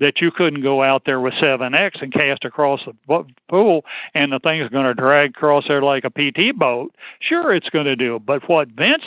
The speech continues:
kept on telling us, it's going to enable that fly to drift naturally until the current does take over. So that's what we achieve when we go on down to seven X. It, the fly drifts better.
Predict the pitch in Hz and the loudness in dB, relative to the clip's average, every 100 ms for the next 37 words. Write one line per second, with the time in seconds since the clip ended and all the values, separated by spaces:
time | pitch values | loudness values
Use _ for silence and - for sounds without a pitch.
0 | - 156 139 143 131 127 143 123 127 151 | -4 -2 0 0 -4 -4 -4 -4 -4 -6
1 | - - - - - 170 - - 156 151 | -8 -14 -14 -10 -2 -2 0 -2 -2 -2
2 | 143 147 135 135 151 156 135 139 131 - | -4 -4 -4 -2 -2 -2 -2 -2 -2 0
3 | 143 143 139 127 131 113 147 240 - - | 2 4 4 2 -2 2 6 6 4 0
4 | 139 127 127 131 117 123 - - - - | 0 2 0 -4 -4 -8 -10 -18 -14 -6
5 | - 156 156 156 123 123 131 127 127 135 | -6 0 2 4 0 -4 -4 -4 -6 -8
6 | 131 - 123 117 160 214 214 - - - | -8 -6 -6 -4 -2 -4 -6 -14 -18 -18
7 | - 202 180 233 269 202 165 139 131 120 | -6 0 2 2 0 0 -2 0 0 0
8 | - 151 120 127 127 127 120 123 120 120 | 0 -2 -2 -6 -6 -6 -4 -2 -4 -4
9 | 127 120 120 - 131 120 113 160 113 - | -4 -4 -8 -6 -4 -4 -6 -6 -6 -6
10 | - 165 151 185 - 247 320 165 135 - | -2 -4 0 -2 2 2 2 0 0 -2
11 | 107 107 113 - | -6 -6 -6 -12